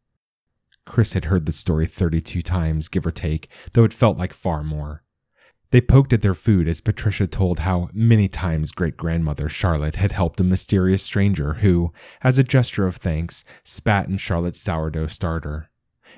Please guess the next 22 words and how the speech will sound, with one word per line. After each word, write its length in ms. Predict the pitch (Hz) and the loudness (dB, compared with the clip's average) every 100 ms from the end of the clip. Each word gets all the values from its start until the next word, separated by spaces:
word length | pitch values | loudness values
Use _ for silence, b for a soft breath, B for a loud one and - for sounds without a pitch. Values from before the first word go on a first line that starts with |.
| B | B
Every 320 | 117 120 131 107 | 0 2 4 4
anniversary 560 | 107 95 92 - 87 | 2 2 0 0 -2
dinner 280 | 76 76 78 | 0 -2 0
involved 420 | 85 80 82 73 | 0 0 -2 -2
rehashing 600 | 90 95 - 82 - 90 | 0 0 0 -4 -4 -2
the 60 | 85 | 0
debate 440 | 87 85 76 65 | 0 0 0 -2
over 200 | 90 87 | -2 -2
who 220 | 85 127 120 | 0 2 2
that 200 | 69 - | 0 -4
stranger 400 | - 80 78 80 | -4 -4 -2 -2
was, 520 | 87 85 73 - - B B B B | 0 0 -2 -6 -12 B B B B
a 100 | 98 | -2
fairy 580 | - 78 78 78 80 82 | 0 0 2 0 0 0
or 140 | 95 | 0
a 60 | 92 | -2
small 360 | - 92 80 | 0 0 0
god, 460 | 76 73 69 73 - - | 0 -2 -2 -4 -8 -6
or 60 | 107 | 0
maybe 260 | 113 135 139 | 2 4 4
an 100 | 82 | 2
alien. 540 | 95 98 71 69 | 0 0 -2 -6